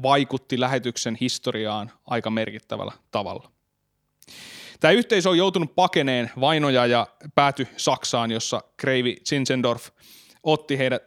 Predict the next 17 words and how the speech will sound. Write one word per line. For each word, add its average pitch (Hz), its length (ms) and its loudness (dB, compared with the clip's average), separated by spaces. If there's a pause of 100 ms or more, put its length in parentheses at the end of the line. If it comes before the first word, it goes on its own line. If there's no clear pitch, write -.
suojelukseensa. 120 800 -4 (1200)
Tän, 156 360 2 (280)
ää, 123 360 -4 (1040)
vuoden 151 480 4 (280)
toukokuussa, 139 840 2 (320)
itse 131 140 -8
asiassa 120 200 -6
kahdestoista 127 600 -4
päivä, 127 440 0 (960)
tää 135 380 2 (100)
kreivi 151 420 2 (100)
Zinzendorf 127 560 0 (400)
vieraili, 127 720 2 (220)
ää, 107 220 -8 (100)
näiden, 123 540 -4 (420)
tän 123 180 -2
yhteisön 123 680 -2